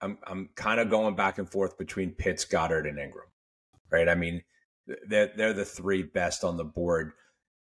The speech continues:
You know, you, you did scare me a little when we previewed the tight ends, you know, again, with Desmond Ridder, he's gotta really improve for Kyle Pitts to have the kind of year we need him to have.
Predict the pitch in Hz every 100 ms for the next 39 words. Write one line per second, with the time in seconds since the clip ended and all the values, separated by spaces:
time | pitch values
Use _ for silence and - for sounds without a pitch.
0 | _ _ 113 110 104 101 101 - - _
1 | _ _ _ 107 101 120 127 - 120 110
2 | 107 107 104 107 107 101 95 90 - 104
3 | 104 90 104 98 - 101 98 95 98 101
4 | - - 101 90 85 - - 80 92 92
5 | 85 92 - _ _ _ - 98 85 95
6 | 90 92 90 87 87 87 - 85 90 90
7 | 90 90 87 85 80 - 87 90 - 82
8 | - 85 80 98 92 - - 90 82 80
9 | - 82 85 85 85 76 78 90 107 123
10 | 127 135 165